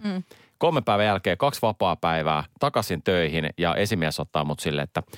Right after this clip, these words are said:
Speaker 2: tutkos käymään tuo mun huoneessa. Mä oon, että no mitäs nyt? Sitten se niinku, että mun valitettavasti täytyy irtisanoa sut.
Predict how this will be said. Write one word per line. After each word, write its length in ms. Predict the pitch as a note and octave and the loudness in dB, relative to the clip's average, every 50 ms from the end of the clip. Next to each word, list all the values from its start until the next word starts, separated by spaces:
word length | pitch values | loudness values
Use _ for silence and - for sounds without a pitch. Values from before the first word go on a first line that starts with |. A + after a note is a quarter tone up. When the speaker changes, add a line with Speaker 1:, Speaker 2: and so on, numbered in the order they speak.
| - - - - | -20 -20 -8 -2
Speaker 2:
tutkos 300 | - D3+ - - - - | -2 -2 -2 -2 -2 2
käymään 320 | A2+ G#2 F2+ E2 E2 D#2+ | 2 4 4 4 2 0
tuo 140 | - D#2 D2+ | 0 0 0
mun 120 | D#2+ D#2+ | 0 0
huoneessa. 500 | D2+ E2+ E2 C#2+ A#1 G#1+ A1 - - - | 0 2 0 0 0 -2 -4 -6 -6 -8
Mä 60 | - - F#2+ | -8 -4 -4
oon, 40 | F2+ | -2
että 120 | F#2+ - | 0 0
no 40 | A#2+ | 0
mitäs 280 | B2+ C3 - G#2 F2 - | 0 2 0 0 -2 -2
nyt? 100 | D#2 D2+ - | -2 -4 -4
Sitten 120 | - D#2+ | -6 -8
se 160 | - - - | -6 -2 -2
niinku, 160 | G2 F#2 - | 0 0 0
että 200 | - - - E2+ - - - - - - - - - | 0 0 -2 -4 -6 -6 -14 -20 -20 -20 -12 -4 0
mun 120 | E3+ E3 B2+ | 0 2 4
valitettavasti 520 | D3 C#3+ B2 A2 - G2+ G2 F#2 - F#2 | 4 4 4 2 0 0 0 0 -2 -2
täytyy 380 | - - F#2+ F2+ - G2+ G2+ G2 | 0 2 2 2 4 4 4 4
irtisanoa 460 | F2 E2 - D2 - - - - - | 2 0 -2 -4 -6 -6 -8 -8 -8
sut. 320 | - - - - - - | -6 -6 -6 -6 -8 -12